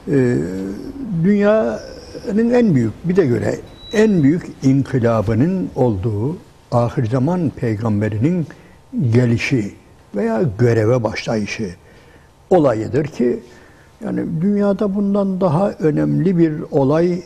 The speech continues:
sosyal olay, yani düşünülemez. O bu gece başlamıştır. Hatta, e,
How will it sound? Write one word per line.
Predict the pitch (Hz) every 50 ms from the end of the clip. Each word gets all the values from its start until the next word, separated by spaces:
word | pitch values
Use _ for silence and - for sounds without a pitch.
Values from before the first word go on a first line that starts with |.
| - - - - - - - _ -
sosyal | - - - 135 - - - 147 147 135
olay, | 120 113 101 104 104 120 139 165 - - - - - - - - - - - -
yani | - 127 123 131 143 165 170 151
düşünülemez. | 160 - - 180 180 180 190 175 151 92 - - 156 - - - - - - - - - - - - 339 339
O | 196 170 175 185 208 - -
bu | - 170 165 175 151
gece | 113 113 95 - 110 113 - - - -
başlamıştır. | - 120 120 - - - 92 82 82 - - - - - - - - - - - - - - - - - - - - - - - - - - - - 320 240 151 - -
Hatta, | - - 233 - - - 113 92 101 117 - 262 294 - - - 311 285 247 220
e, | 151 139 135 127 123 123